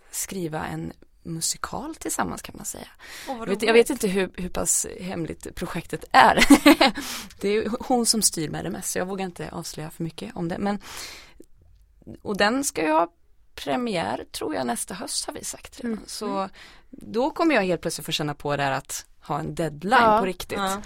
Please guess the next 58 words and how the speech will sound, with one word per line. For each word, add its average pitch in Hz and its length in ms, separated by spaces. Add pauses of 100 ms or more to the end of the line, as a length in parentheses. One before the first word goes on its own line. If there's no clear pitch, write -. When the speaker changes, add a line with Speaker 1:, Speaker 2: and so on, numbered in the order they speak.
(360)
Speaker 1:
Och, - 120
Speaker 3:
Och - 80 (200)
Speaker 1:
och 226 160
Speaker 3:
känna 226 120
Speaker 1:
det 226 140
Speaker 3:
att 202 60
Speaker 1:
ska 202 80
Speaker 3:
jag 202 80
kanske 226 220
inte 208 160
kan 208 180
vara 208 140
hundra 285 200
tio 220 260
procent 196 340
nöjd 180 220
med 180 160
allting. 175 480 (180)
Speaker 1:
Nej, 320 340
Speaker 3:
Utan 214 120
Speaker 1:
exakt, 254 240
Speaker 3:
vi 247 80
kanske 220 180
Speaker 1:
den 247 100
Speaker 3:
får 220 60
Speaker 1:
grejen 202 140
Speaker 3:
göra 190 80 (100)
Speaker 1:
också. 208 80
Speaker 3:
några 247 200
Kill 240 240
Your 202 100
Darlings 170 500
och 190 120
rimma 175 280
Speaker 1:
Ja. 170 60
Speaker 3:
på 180 60
lite 170 160
konstiga 165 540
ord. 165 120 (260)
Speaker 1:
Ja. 226 220
Speaker 2:
Det 311 120
där 320 60
tycker 269 220
jag 202 60
är 196 40
en 185 80
sån 185 100
himla 185 220
svår 190 240
grej, 202 160
för 214 120
att - 140 (800)
apropå 202 360
med 185 100
att 180 80
spela 190 220
in 185 140
skiva. 226 420